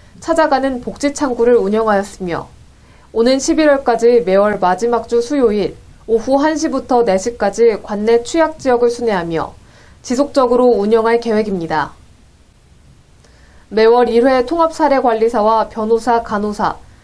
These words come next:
직업상담사 등 사회보장 분야의 전문 인력들이 주민의 생활 현장으로 직접 찾아가 복지 상담부터 일자리 상담,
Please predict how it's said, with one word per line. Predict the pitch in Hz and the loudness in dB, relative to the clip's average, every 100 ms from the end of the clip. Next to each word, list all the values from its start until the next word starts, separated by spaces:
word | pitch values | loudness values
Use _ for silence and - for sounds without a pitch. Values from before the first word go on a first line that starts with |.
| _ | _
직업상담사 | - 247 254 254 285 254 240 233 185 | -6 -2 -2 -2 -4 -2 -2 -2 -4
등 | 208 165 - - _ | -6 -8 -14 -20 _
사회보장 | - 330 330 269 277 269 240 | -4 0 2 0 -2 -4 -2
분야의 | 233 226 226 226 | -2 0 0 0
전문 | 226 220 226 | -4 -4 -2
인력들이 | 196 214 220 202 202 202 - | 0 -2 -4 -4 -2 -4 -6
주민의 | - 226 233 233 233 | -10 -2 0 2 0
생활 | 262 320 302 | -2 0 2
현장으로 | 294 247 240 196 190 220 | 2 0 -2 0 0 -2
직접 | 220 - 233 233 | -4 -4 -4 -2
찾아가 | 262 233 190 143 - - - - - - - | -4 -2 -2 -4 -6 -20 -20 -20 -20 -20 -20
복지 | - 220 - 285 | -12 -10 -2 0
상담부터 | 311 294 285 247 247 247 202 | 2 2 0 -2 0 0 2
일자리 | 208 208 240 240 | 0 0 2 2
상담, | 240 208 220 226 | 0 -2 -2 -4